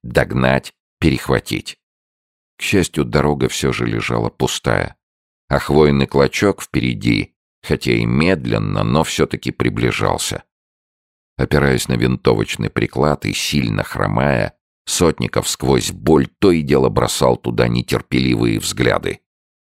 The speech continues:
Он жаждал скорее дойти.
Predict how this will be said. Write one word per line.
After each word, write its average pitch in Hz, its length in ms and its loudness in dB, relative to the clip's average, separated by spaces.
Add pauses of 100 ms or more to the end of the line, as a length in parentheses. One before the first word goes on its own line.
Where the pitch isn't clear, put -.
Он 78 200 0
жаждал 78 560 2
скорее 73 760 2
дойти. 55 720 -4